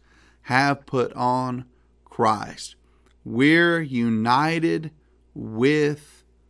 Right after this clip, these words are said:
Christ in baptism. We put him on. We're one with him. And it is in baptism that we become one with him as we are united with his death,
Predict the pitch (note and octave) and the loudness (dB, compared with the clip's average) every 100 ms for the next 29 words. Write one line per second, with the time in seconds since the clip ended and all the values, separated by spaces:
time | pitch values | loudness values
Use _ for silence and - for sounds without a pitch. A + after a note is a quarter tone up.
0 | _ _ _ - C3 C3 A#2+ A2 - - | _ _ _ -4 2 4 4 -2 -12 -16
1 | - - _ _ _ _ _ _ - G#2+ | -18 -20 _ _ _ _ _ _ -4 -2
2 | G#2 A2+ F2+ - - - - _ _ _ | 0 0 -2 -6 -16 -16 -20 _ _ _
3 | _ _ _ _ _ _ _ - A#2+ - | _ _ _ _ _ _ _ -8 -6 -4
4 | C#3+ E3+ E3 D#3 F3+ B2+ - - _ _ | -2 0 0 0 0 -4 -10 -18 _ _
5 | _ _ _ _ - C3 A#2 A2+ C#3 D3 | _ _ _ _ -2 0 0 2 2 2
6 | D3 D3+ - _ _ - A#2 B2+ C3+ C3+ | 0 -4 -10 _ _ -10 -2 2 2 -2
7 | - - _ _ _ _ B2 A2 A2 G#2+ | -8 -20 _ _ _ _ 0 0 0 -6
8 | - _ _ _ _ _ _ _ _ _ | -20 _ _ _ _ _ _ _ _ _
9 | _ _ C3 C3+ C3+ C3 C3 B2+ C3 D#3+ | _ _ 2 4 6 4 2 2 2 0
10 | - C#3+ C3+ C3+ B2+ C3+ B2+ C3+ B2+ C3 | 0 2 2 2 2 0 -2 -2 0 2
11 | D#3 C3+ A#2+ B2+ B2+ A2+ C3 C#3+ B2+ B2 | 2 2 0 0 0 0 2 2 4 2
12 | A#2+ C3 C#3+ B2 A#2+ A#2+ G2+ G#2 A#2 C#3 | 4 4 2 0 -2 -2 -4 0 0 0
13 | D3+ | -4